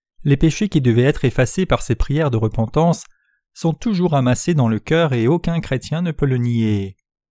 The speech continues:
De même, la plupart des chrétiens sont encore ignorants de l'évangile de l'eau et de l'esprit et vivent donc leur vie emprisonnée par un faux évangile,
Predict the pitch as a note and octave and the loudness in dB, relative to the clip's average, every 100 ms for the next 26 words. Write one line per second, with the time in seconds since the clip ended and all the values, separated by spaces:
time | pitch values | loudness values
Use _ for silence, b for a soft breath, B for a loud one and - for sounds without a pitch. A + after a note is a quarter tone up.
0 | _ _ _ _ _ _ - C3 C#3+ G#2 | _ _ _ _ _ _ -4 2 4 4
1 | B2 D3+ - _ _ _ - G#2 - A#2 | 0 -2 -8 _ _ _ -2 -2 0 0
2 | A#2 A2 A2 - B2+ F3+ F3+ - A2+ A#2 | 0 0 -2 -2 -2 0 0 -2 -2 -2
3 | A2+ A2 C3 D#3 D3+ E3+ D#3 G#2 G#2+ A2+ | 0 0 2 2 2 2 2 0 0 0
4 | G#2+ B2 A#2+ G2 G#2+ D#3 A2 A2+ C3 - | 0 0 0 0 2 2 2 2 0 0
5 | - G3 - b b _ - F3 F3 F#3 | 2 2 0 b b _ -6 0 2 2
6 | E3 G#3 G#3 D#3+ A#2+ B2+ C3+ - F3+ F3+ | 2 2 4 2 2 -2 -6 -4 -2 -2
7 | - C3+ C3+ F3+ D3 A#2+ A2 - F#3+ F3+ | -2 0 2 2 2 2 2 0 -2 0
8 | A#2+ A2+ G#2+ A2+ F#3+ F#3 | 2 2 0 2 2 2